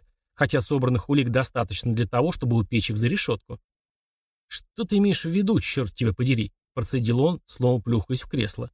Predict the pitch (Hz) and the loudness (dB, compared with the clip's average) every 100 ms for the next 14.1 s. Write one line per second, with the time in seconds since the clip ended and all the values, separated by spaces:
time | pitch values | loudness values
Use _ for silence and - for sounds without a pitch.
0 | _ _ _ _ _ _ 107 147 190 233 | _ _ _ _ _ _ 0 2 2 2
1 | 175 113 - _ 123 110 - 110 107 127 | 0 -2 -6 _ -4 -4 -4 -2 0 -2
2 | - 110 - _ _ _ _ - 107 131 | -4 -12 -14 _ _ _ _ -4 2 2
3 | 208 196 - 208 151 135 135 - - _ | 2 0 -2 -4 -2 -2 -2 -6 -12 _
4 | - 262 226 135 123 120 110 113 113 107 | -4 -2 -2 2 2 4 2 4 4 2
5 | 107 156 190 - 139 _ _ _ _ _ | 2 0 -2 -8 -14 _ _ _ _ _
6 | - 90 117 - 175 131 98 - 110 110 | -6 0 0 2 2 2 0 -6 -4 -2
7 | 131 - 107 - 123 - - _ _ _ | -2 -8 -8 -4 -2 -2 -6 _ _ _
8 | _ _ - 139 151 143 131 147 135 131 | _ _ -2 0 2 0 2 2 2 2
9 | 131 156 127 123 131 131 123 117 143 123 | 2 4 4 4 2 0 -4 -2 0 0
10 | 127 120 143 131 - 135 139 - 120 147 | 2 0 0 0 0 0 0 -2 -2 -2
11 | - 151 110 127 170 131 98 104 113 110 | -2 -2 -2 2 2 2 2 2 2 0
12 | - _ _ _ _ _ _ _ _ _ | -2 _ _ _ _ _ _ _ _ _
13 | _ _ - 127 - 104 - 120 95 113 | _ _ -2 -2 -2 -6 -2 -2 -2 -8